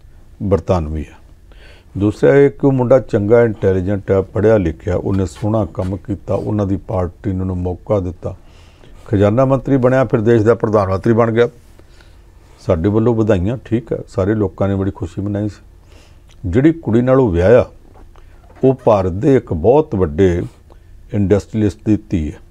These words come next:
ਉਹਦੇ ਦੋ ਬੱਚੇ ਨੇ, ਮੁੰਡਾ ਕੁੜੀ। ਉਹਨਾਂ ਚੋਂ ਕੁੜੀ ਜਿਹੜੀ ਹੈ, ਰਿਸ਼ੀ ਸੁਨਕ ਨਾਲ ਵਿਆਹੀ ਹੈ। ਰਿਸ਼ੀ ਸੁਨਕ ਦੇ ਉੱਤੇ ਪਹਿਲਾਂ ਵੀ ਦੋਸ਼ ਲੱਗਦਾ ਸੀ, ਉਹਦੇ ਤੇ ਨਹੀਂ, ਉਹਦੀ ਪਤਨੀ ਤੇ, ਕਿ ਉਹ ਟੈਕਸਾਂ ਦੇ ਮਾਮਲੇ 'ਚ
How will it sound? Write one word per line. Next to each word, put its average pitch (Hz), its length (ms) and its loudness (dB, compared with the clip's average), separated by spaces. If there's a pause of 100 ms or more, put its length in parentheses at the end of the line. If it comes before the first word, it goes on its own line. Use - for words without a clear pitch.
(500)
ਉਹਦੇ 95 140 0
ਦੋ 95 220 0
ਬੱਚੇ 107 300 -2
ਨੇ, 95 100 -2
ਮੁੰਡਾ 90 260 -4
ਕੁੜੀ। 101 220 -2
ਉਹਨਾਂ 104 200 0
ਚੋਂ 92 140 -8
ਕੁੜੀ 104 260 -2
ਜਿਹੜੀ 104 260 2
ਹੈ, 73 40 -6 (640)
ਰਿਸ਼ੀ 101 280 -4
ਸੁਨਕ 120 360 -6
ਨਾਲ 123 140 2
ਵਿਆਹੀ 120 340 2
ਹੈ। 110 60 -8 (880)
ਰਿਸ਼ੀ 120 280 2
ਸੁਨਕ 139 340 -2
ਦੇ 147 100 2
ਉੱਤੇ 151 240 2
ਪਹਿਲਾਂ 151 380 2
ਵੀ 165 100 4
ਦੋਸ਼ 107 320 2
ਲੱਗਦਾ 98 340 0
ਸੀ, 92 300 -2 (560)
ਉਹਦੇ 135 220 0
ਤੇ 104 160 -4
ਨਹੀਂ, 104 140 -2
ਉਹਦੀ 110 240 -2
ਪਤਨੀ 110 440 -4
ਤੇ, 85 220 -4
ਕਿ - 160 -6
ਉਹ 101 40 0 (120)
ਟੈਕਸਾਂ 110 380 -2
ਦੇ 104 120 2
ਮਾਮਲੇ 87 400 -2
'ਚ 80 60 -10